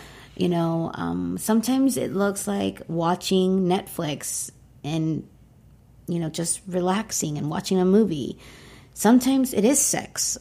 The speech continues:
Sometimes it is going out to eat instead of making a cook home meal. And you know, catching up. Sometimes it means cooking and helping each other out. Like, I'll cook, Danny picks up the table. Like, that's,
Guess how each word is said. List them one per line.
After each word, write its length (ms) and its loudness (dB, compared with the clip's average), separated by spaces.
Sometimes 760 4
it 140 0
is 520 2
going 400 4
out 220 -4
to 100 -4
eat 320 0
instead 440 -2
of 200 -2
making 300 2
a 60 -2
cook 300 -2
home 240 0
meal. 540 -2
And 440 -6
you 60 -8
know, 420 -8
catching 380 2
up. 380 2
Sometimes 680 2
it 100 0
means 600 2
cooking 600 0
and 200 -2
helping 360 2
each 160 -2
other 280 -2
out. 360 2
Like, 240 -4
I'll 200 4
cook, 340 0
Danny 220 2
picks 200 -4
up 100 -8
the 60 -4
table. 520 -2
Like, 180 -8
that's, 260 -2